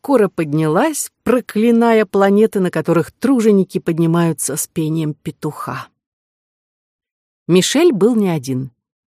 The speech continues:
Вероника стояла рядом, свежая, душистая, пухленькая, маленькая. Единственное, что нарушало гармонию — аккуратные кусочки пластыря,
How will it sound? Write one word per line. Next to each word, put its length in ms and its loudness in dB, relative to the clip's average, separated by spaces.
Вероника 680 2
стояла 540 -6
рядом, 460 -2
свежая, 720 0
душистая, 680 -8
пухленькая, 640 -8
маленькая. 800 -6
Единственное, 1000 2
что 240 -2
нарушало 560 0
гармонию — 640 2
аккуратные 640 -2
кусочки 480 -4
пластыря, 880 -4